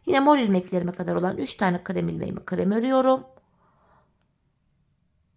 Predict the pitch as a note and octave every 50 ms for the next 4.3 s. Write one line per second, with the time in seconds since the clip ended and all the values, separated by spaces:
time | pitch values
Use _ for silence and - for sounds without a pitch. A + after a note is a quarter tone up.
0 | _ _ _ _ _ _ _ _ _ _ _ - - - - A4+ - A#3 G#3 -
1 | - - G#3 G3+ G3 - - - F4+ - - - - - A3 F#3 D#3+ E3+ F#3 -
2 | _ _ _ _ _ - - - - _ - - F4 B3 - - - G#3 A3+ A3+
3 | - C4+ B3 - G#3+ G3 F#3 F#3 F3+ E3+ F3+ F3 - F#3+ G3+ G#3 - - A#3+ -
4 | E3+ - - F#3+ F#3+ -